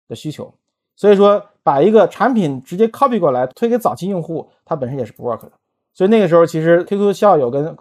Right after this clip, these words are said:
朋友网也没有能够完全撼动校内，甚至当时还有其他的一些公司也做了一些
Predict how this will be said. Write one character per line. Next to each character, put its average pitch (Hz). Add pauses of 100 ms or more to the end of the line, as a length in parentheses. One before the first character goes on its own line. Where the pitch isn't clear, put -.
(140)
朋 135
友 165
网 135
也 120
没 120
有 202 (260)
能 123
够 147
完 131
全 131 (160)
撼 147
动 127
校 135
内， 120
甚 208
至 185
当 202
时 196
还 185
有 170
其 -
他 185
的 202
一 -
些 151
公 151
司 147
也 117
做 165
了 156
一 147
些 151